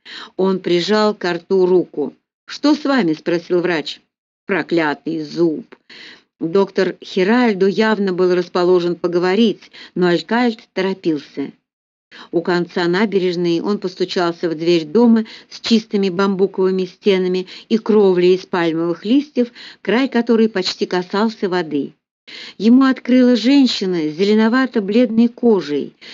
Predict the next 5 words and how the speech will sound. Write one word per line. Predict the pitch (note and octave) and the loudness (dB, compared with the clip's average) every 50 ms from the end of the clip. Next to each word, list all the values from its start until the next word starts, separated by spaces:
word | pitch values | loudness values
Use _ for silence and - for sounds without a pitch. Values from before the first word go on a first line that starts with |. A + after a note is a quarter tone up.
| - - - | -16 -8 -6
на | F#3+ F3+ | -4 -2
последнем | G#3 G3+ F#3+ - G#3 G#3 F#3+ E3+ G3 G3 G3 | -2 -2 -2 0 0 0 0 0 0 -2 0
месяце | G3 G3 F#3 F#3+ - F3 - - | 0 -2 -2 -4 -8 -10 -8 -6
беременности, | F3+ E3+ G#3+ G3+ G#3+ G#3 F3 D#3 D3 D3 D3 D3 C#3+ - _ - D3+ | -2 0 0 2 4 2 2 2 0 -2 -2 -4 -6 -8 _ -14 -10
босая. | D3+ E3 F#3+ A3 A3 - - F3+ D#3 D3+ D3 C#3 - E3+ | -4 -4 -4 -4 -4 -4 -6 -6 -6 -6 -8 -12 -14 -18